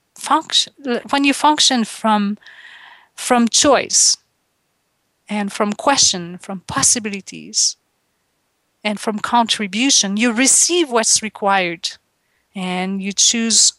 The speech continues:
continually without having to, uh, make anything solid or significant. Um,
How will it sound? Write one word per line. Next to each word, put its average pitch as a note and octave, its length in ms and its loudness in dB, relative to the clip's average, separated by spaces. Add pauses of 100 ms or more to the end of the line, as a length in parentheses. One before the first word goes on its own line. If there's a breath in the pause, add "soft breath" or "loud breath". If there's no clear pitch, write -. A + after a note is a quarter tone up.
(140)
continually G#3 800 0 (300 soft breath)
without G#3+ 600 0 (440)
having G#3+ 500 0
to, G3+ 420 -2
uh, F#3 320 0 (300)
make G#3 280 0
anything G#3 540 2 (180)
solid A#3 560 4
or F3+ 140 2
significant. - 920 -2 (1200 soft breath)
Um, F#3+ 460 0